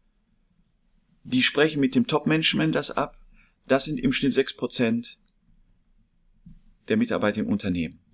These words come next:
Vierundneunzig Prozent kriegen Informationen über Gerüchte. Ach, da wird an irgendwas gearbeitet, digitale Transformation.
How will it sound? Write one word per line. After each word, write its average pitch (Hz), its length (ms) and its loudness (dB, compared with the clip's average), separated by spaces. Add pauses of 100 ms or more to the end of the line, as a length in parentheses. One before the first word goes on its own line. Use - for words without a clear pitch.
(160)
Vierundneunzig 160 680 0
Prozent 131 600 0 (1000)
kriegen 151 240 -2
Informationen 143 520 0
über 135 160 2
Gerüchte. 127 460 -4
Ach, 113 180 -4
da 110 160 -2
wird 127 220 -4
an 117 200 0
irgendwas 120 340 2
gearbeitet, 135 580 -2
digitale 113 440 -4
Transformation. 104 840 -4